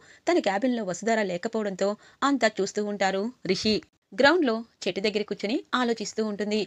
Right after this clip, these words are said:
ఇక తన వర్క్ గురించి ఆలోచిస్తూ ఉండి ఇక ఇటువైపు చూసేసరికి, "రిషి సార్, రండి, రండి, భోజనం చేశారా?" అని అడుగుతుంది.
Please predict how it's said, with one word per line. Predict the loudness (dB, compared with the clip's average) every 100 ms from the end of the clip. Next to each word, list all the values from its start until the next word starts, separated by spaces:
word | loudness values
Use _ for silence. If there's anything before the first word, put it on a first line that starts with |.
| -6 -2
ఇక | 2 6 6 4 _ 4
తన | 6 6 2 -4 -2
వర్క్ | 0 0
గురించి | -2 -2 0
ఆలోచిస్తూ | 0 0 -2 -4 -6
ఉండి | -4 0 -2 -2 -8 -4
ఇక | 2 4 2 0
ఇటువైపు | 0 0 -4 -6
చూసేసరికి, | -4 -2 -2 -2 -2 -2 -4 _ -4
"రిషి | -2 0
సార్, | 2 2 0 -10 4
రండి, | 6 6
రండి, | 6 4 2 -2 2
భోజనం | 6 8 6
చేశారా?" | 4 4 4 4 0
అని | -2
అడుగుతుంది. | -2 -4 -4